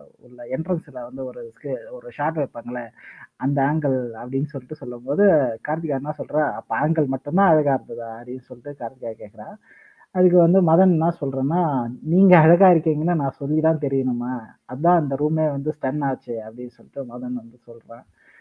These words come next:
அதுக்கு வந்து கார்த்திகா என்ன சொல்றா, "இருந்தாலும் உங்க response என்னன்னு தெரிஞ்சுக்கணும்ல" அப்படின்னு சொல்லிட்டு கார்த்திகா கேட்கும்போது மதன் என்ன சொல்றா, "இந்த இடத்துல வந்து இதை சொல்லக்கூடாது, அ, இருந்தாலும் சொல்றேன். அந்த, ம், black and white dress வந்து ரொம்ப அழகா இருக்கு.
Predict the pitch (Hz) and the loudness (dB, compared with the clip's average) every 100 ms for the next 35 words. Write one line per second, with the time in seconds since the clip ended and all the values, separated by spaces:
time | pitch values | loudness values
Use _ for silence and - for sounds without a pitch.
0 | _ _ 143 147 147 143 160 151 160 143 | _ _ -6 -4 0 -2 2 2 2 0
1 | 139 139 139 131 135 131 151 160 160 175 | 0 -4 -6 -4 -2 0 0 4 4 4
2 | 151 135 123 - 156 208 190 123 135 135 | 2 0 -2 -4 -6 -4 -4 0 0 0
3 | 131 131 139 131 127 117 117 113 113 120 | -2 -6 -6 -8 -8 -8 -10 -14 -14 -14
4 | 117 117 131 120 123 - 117 110 107 113 | -16 -18 -14 -14 -12 -10 -10 -10 -16 -12
5 | 143 180 147 117 - _ 131 147 156 143 | -4 0 0 -2 -8 _ -8 -4 -2 -2
6 | 143 127 127 151 139 117 - _ _ _ | -4 -6 -4 -2 -2 -6 -12 _ _ _
7 | _ _ 160 147 139 131 185 170 156 190 | _ _ -10 0 2 2 6 6 6 6
8 | 170 147 151 170 156 127 156 156 151 147 | 4 4 2 4 4 2 0 -2 0 2
9 | 139 135 139 143 143 165 143 127 123 131 | 4 2 2 -2 -2 0 0 0 -2 -2
10 | 120 113 107 127 127 123 120 120 113 117 | -2 -6 -14 -6 -4 -2 -2 -4 -4 -8
11 | 117 - _ 123 127 147 156 151 135 135 | -8 -14 _ -10 2 2 4 2 2 2
12 | 135 - 131 120 139 - 127 139 131 127 | 0 -2 -2 0 -2 -2 -4 -2 -2 -2
13 | 123 120 131 123 117 127 202 | 0 0 0 0 -2 -4 -4